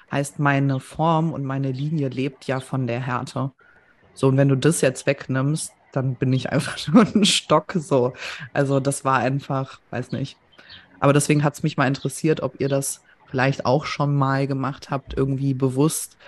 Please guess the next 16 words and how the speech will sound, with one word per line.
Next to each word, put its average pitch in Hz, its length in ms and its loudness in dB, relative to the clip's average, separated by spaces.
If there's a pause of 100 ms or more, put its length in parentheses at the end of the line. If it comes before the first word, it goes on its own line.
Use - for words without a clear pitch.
(220)
weil 135 140 2
jetzt 135 320 -2
n-, 120 160 -6 (120)
nach 139 260 -2
einer 135 140 2
Judge-Meinung 139 640 0
ist 131 120 -6
ja 139 80 -2
nochmal 135 240 -2
was 127 160 -6
ganz 135 200 -4
anderes, 139 480 0
als - 320 -8
zu 139 100 -4
sagen, 131 300 -2
okay, 135 360 -2